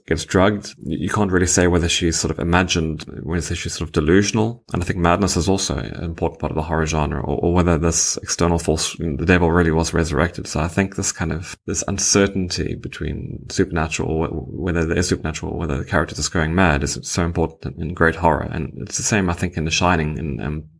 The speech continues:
Kubrick's film. Um, you don't, you know, the characters could be all, you know, I, I think probably to a lesser extent there, because the, the main characters who, and, and the boy who aren't obviously going, going crazy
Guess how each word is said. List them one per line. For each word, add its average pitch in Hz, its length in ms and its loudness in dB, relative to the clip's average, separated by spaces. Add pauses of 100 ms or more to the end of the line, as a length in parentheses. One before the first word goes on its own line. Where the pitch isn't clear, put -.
(120)
Kubrick's 85 400 0
film. 80 560 -2
Um, 78 360 -10 (500)
you - 120 2
don't, 196 300 2 (460)
you 95 100 -6
know, 82 280 -4 (380)
the 78 300 -2
characters 98 480 2
could 92 200 0
be 87 120 4
all, 87 260 4 (320)
you - 160 -4
know, 85 140 2
I, 90 180 4
I 98 40 4
think 113 220 2
probably 92 200 2
to - 180 2
a - 20 6
lesser 90 240 4
extent 80 360 0
there, 80 120 4
because 78 520 -2
the, 87 80 0
the 82 180 0
main 87 240 4
characters 76 540 0
who, 85 160 -2
and, 82 340 -2
and 82 140 0
the 80 40 0
boy 80 260 4
who 78 100 0
aren't 78 240 0
obviously - 340 -4
going, 76 480 -6 (640)
going - 220 -4
crazy 80 600 2